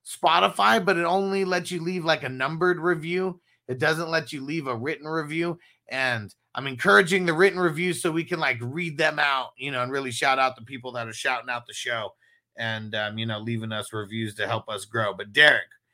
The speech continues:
you're the man either way. You are the man either way.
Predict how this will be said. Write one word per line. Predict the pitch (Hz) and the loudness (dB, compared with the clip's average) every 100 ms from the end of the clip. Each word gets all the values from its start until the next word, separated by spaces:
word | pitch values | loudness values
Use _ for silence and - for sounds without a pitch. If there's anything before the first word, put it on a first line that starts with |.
| _ _ _ | _ _ _
you're | 127 | -6
the | 151 | -4
man | 165 170 147 104 95 | 0 2 4 0 -4
either | 123 139 139 | -8 -4 -4
way. | 143 135 95 82 _ _ _ 98 | -2 -2 -4 -8 _ _ _ _
You | 110 123 | -8 -4
are | 120 113 | -2 -4
the | 113 | -6
man | 113 113 101 90 98 | -6 -6 -6 -10 _
either | 101 101 101 | -20 -14 -12
way. | 101 | -10